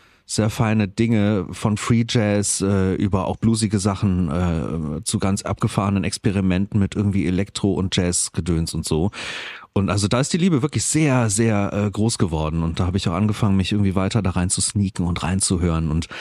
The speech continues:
hab entdeckt, was es da für wundervolle Sachen gibt und irgendwie auch in Kombination dann mit Filmmusik halt wirklich auch, äh, Genres für mich gefunden, die ich, die ich wahnsinnig oft höre und sehr, sehr liebe. Also grad Exotica ist bei mir so ein, so ein Ding, da steh ich vollkommen drauf, ähm,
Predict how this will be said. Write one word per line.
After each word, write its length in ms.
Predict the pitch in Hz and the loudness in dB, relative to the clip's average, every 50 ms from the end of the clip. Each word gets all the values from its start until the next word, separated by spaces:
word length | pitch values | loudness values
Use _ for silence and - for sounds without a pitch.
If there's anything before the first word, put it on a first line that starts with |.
| - - - - - - - - | -12 -12 -12 -12 -14 -18 -14 -4
hab 160 | - 95 - | -4 0 0
entdeckt, 380 | 101 92 87 - 104 - - - | 0 0 0 0 -2 -2 0 -2
was 140 | 98 - - | -2 -2 -2
es 80 | - | -2
da 100 | - 101 | -2 -2
für 180 | - - 101 90 | 0 0 0 0
wundervolle 440 | 104 113 113 110 - - 110 101 92 | 2 2 2 0 0 0 0 0 2
Sachen 320 | 90 107 110 - 117 92 | 0 0 0 2 0 2
gibt 260 | - 90 90 - - | 2 -2 -2 -2 -6
und 160 | 90 87 87 | -6 -4 -2
irgendwie 260 | 92 101 95 104 98 71 | 0 0 2 2 2 0
auch 140 | 90 - | 0 0
in 80 | 107 101 | 0 0
Kombination 720 | - - 98 98 101 95 95 92 - - - 107 110 127 | 2 2 2 2 4 2 2 0 0 2 2 2 2 4
dann 140 | 117 104 98 | 2 2 2
mit 160 | 95 92 - | 2 0 0
Filmmusik 520 | - 120 113 123 120 104 - - 98 - - | 0 0 2 4 2 2 2 0 -2 0 0
halt 180 | 95 87 - | -2 0 0
wirklich 280 | 101 90 - 95 - - | -2 -2 -2 -4 -4 -2
auch, 220 | 85 90 - - | -4 -4 -4 -2
äh, 180 | 78 82 80 90 | -2 -2 -2 -2
Genres 400 | - - 98 107 107 101 98 - | 0 0 0 2 2 0 0 0
für 140 | - 110 95 | 0 0 0
mich 180 | 95 98 - | 0 -2 -2
gefunden, 420 | - 104 - - 107 104 107 104 90 | -4 -4 -2 0 0 0 2 0 0
die 120 | - 95 | 0 -2
ich, 240 | 85 - - 104 98 - | -2 -2 -6 -10 -6 -2
die 120 | 95 90 | -2 -2
ich 140 | 90 - - - - - - - - - | -2 -2 -6 -12 -12 -14 -14 -16 -16 -12
wahnsinnig 640 | - - - - 110 107 101 98 101 95 92 90 - | -12 -8 -4 -2 -2 0 0 0 0 0 0 -2 -2
oft 320 | 85 107 - - - - | -4 -4 -4 -4 -2 0
höre 220 | 113 101 95 - 85 | 2 2 2 0 -2
und 180 | 80 85 - | -4 -2 -2
sehr, 160 | - 98 92 87 | 0 0 0 0
sehr 140 | 85 85 | 0 0
liebe. 300 | 82 90 90 87 82 76 | 0 2 0 0 0 -2
Also 200 | 67 80 - - | -2 -4 -4 -4
grad 180 | 78 92 92 - | -4 -4 -4 -4
Exotica 600 | 87 - - - 104 - - 104 - 90 78 73 | -4 -6 -2 -2 -2 -2 -2 -2 -2 -2 -2 -2
ist 160 | 78 - - | -4 -6 -4
bei 120 | - 87 80 | -4 -2 0
mir 160 | 87 87 85 | 0 0 0
so 160 | 76 87 82 | 0 0 0
ein, 140 | 78 80 78 - - - - - - - | 0 -2 -4 -4 -10 -16 -16 -16 -16 -10
so 180 | - - 98 90 | -4 -2 0 0
ein 100 | 95 87 | 0 0
Ding, 280 | - 98 95 98 90 82 | 0 0 2 2 0 0
da 100 | 85 85 | -2 -2
steh 340 | - - - - - 92 90 | -2 -4 -4 -2 0 0 0
ich 140 | 85 - - | -2 -4 -6
vollkommen 640 | - - - 101 104 110 - - 107 101 101 98 | -4 -2 -2 0 -2 -2 -2 -2 0 0 0 0
drauf, 560 | 92 92 98 92 92 95 98 - - - - - | 0 -2 -2 -2 0 -2 -2 -4 -8 -12 -8 -4
ähm, 320 | 92 92 87 85 82 82 | -2 -2 0 0 -2 -4